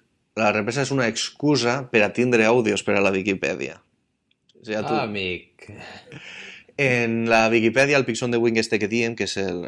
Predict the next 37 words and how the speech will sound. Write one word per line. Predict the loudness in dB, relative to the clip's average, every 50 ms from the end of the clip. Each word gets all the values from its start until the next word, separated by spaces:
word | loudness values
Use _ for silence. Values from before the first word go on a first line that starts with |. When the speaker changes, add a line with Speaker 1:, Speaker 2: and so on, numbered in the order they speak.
| -10 -12
Speaker 1:
és | -12 -10 -10
un | -8
se-, | -6 -4 -4 -4 -4 -6 -6
un | -6 -6 -4
senyor | -4 -4 -4 -4 -4
con | -4 -2 -2
barba | 0 0 0 0 0 -2 -2 -2
de... | -2 -2 -2 -2 -2 -2 -4 -6 -8 -8 -10
No | -12 -14 -14 -14 -16 -16 -16 -14 -14
sé | -14 -14
si | -14 -12
és | -12 -10
d'Anglaterra | -8 -6 -6 -6 -6 -6 -6 -6 -6
o | -4 -4
d'Escòcia, | -6 -6 -8 -8 -8 -8 -8 -6 -8 -8 -6
és | -6
del | -6 -6 -6
Regne | -6 -8 -8 -8
Unit. | -8 -8 -8 -10 -12 _ _ _ _ _ _ -20 -20 _
Un | -8 -6 -2 0
senyor | 0 0 0 0
con | 0 0 0 2
barba | 2 2 2 2 2 2 2 2 2 0
muy, | 0 -2 -2 -2 -2 -4
muy, | -4 -4 -4 -4 -4 -4 -4
muy | -4 -4 -2 -2 -2
wikipedista, | -2 -2 -4 -4 -6 -4 -4 -2 0 0 0 -2 -2 -2 -2 -2
cadascú | 0 -2 -2 -2 -4 -4 -4 -2
que | -2 -4 -2 -2
ho | -4 -4
interprete | -4 -6 -6 -6 -6 -6 -6
com | -6 -6 -6
vulga, | -4 -4 -4 -2 -2 -4 -4
la | -4
frase | -6 -8 -8 -8 -6
muy | -4 -4
wikipedista, | -2 -2 -4 -4 -4 -4 -2 -2 -2 -2 -4 -4 -6 -8 -8 -10